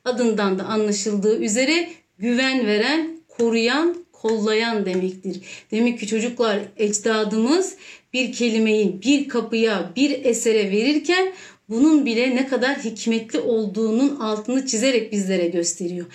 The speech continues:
Ve bir elçi olarak bizler de gerçekten öyle bir hükümdarının huzuruna çıktığımızda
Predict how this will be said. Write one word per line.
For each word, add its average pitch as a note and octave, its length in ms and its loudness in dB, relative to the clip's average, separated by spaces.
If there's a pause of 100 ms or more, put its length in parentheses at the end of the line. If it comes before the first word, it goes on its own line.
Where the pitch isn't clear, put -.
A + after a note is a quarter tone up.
(220)
Ve A3+ 100 -2
bir C#4+ 140 2
elçi A#3 440 0
olarak A#3+ 520 0 (340)
bizler A3+ 520 0
de D#4 300 2 (400)
gerçekten A3+ 800 -2
öyle G#3+ 280 2
bir C#4 80 0
hükümdarının A3 800 2
huzuruna G3+ 560 2
çıktığımızda G#3 1000 0